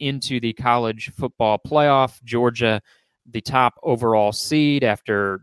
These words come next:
dominating L S U in Atlanta on Saturday. I think no real surprise there. And the Bulldogs will go into the playoff as the team to beat alongside, I think, number two seed Michigan, Alabama left on the outside looking in. We'll get into that in the second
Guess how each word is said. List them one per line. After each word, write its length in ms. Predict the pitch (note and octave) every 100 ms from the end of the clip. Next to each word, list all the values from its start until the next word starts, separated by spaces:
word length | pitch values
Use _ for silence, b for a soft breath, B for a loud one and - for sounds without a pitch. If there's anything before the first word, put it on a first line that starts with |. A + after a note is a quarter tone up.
| A2
dominating 760 | A2 A2+ C#3 A#2 G#2 G2+ G2+ G2+
L 200 | A2 G#2
S 240 | G2 - A2
U 360 | G#2+ G#2 G2+ -
in 120 | G2+
Atlanta 540 | - A#2 A#2 A2 G#2+
on 200 | - F#2
Saturday. 600 | - B2 A#2+ A#2 A2+ A2+
I 80 | G2+
think 200 | G2+ F#2 D#2+
no 200 | G#2+ G#2
real 340 | G2+ G2+ G2+
surprise 880 | - - - G#2 G2 F#2+ F#2 - - _ _ _ _ -
there. 540 | A#2+ F3+ E3+ E3+ D#3 b b b -
And 160 | B2+ B2
the 20 |
Bulldogs 420 | A#2+ A#2 A2+ A2
will 60 | G#2+
go 160 | G#2
into 120 | G2+
the 60 | G2
playoff 360 | - B2 A2 G#2+
as 140 | G#2
the 80 | G2
team 340 | - A2+ G#2+
to 120 | G2+ G2+
beat 460 | F#2+ G#2 G2+ - - -
alongside, 720 | G2 F#2+ F#2 - G2 F#2+ F#2+
I 60 | F2+
think, 180 | -
number 200 | F#2+ E2+ -
two 180 | D#3+
seed 400 | C#3+ - A2 G2+ - _ _ _ _ _
Michigan, 760 | A#2+ C3 - A2+ A2+ A2 G#2+ G#2+ _ _
Alabama 600 | A2+ A2 G#2+ A2 G#2 G#2
left 340 | F#2+ G2 G2 -
on 80 | F#2+
the 140 | F#2
outside 440 | F#2 - G#2 F2+
looking 340 | F2+ F2+ F2+ F#2+
in. 200 | G2 F2
We'll 120 | G#2+
get 180 | A#2+ C3
into 240 | B2+ B2+
that 280 | A2+ A2 G#2+
in 120 | A2+
the 80 | F#2
second 400 | - C3 - A2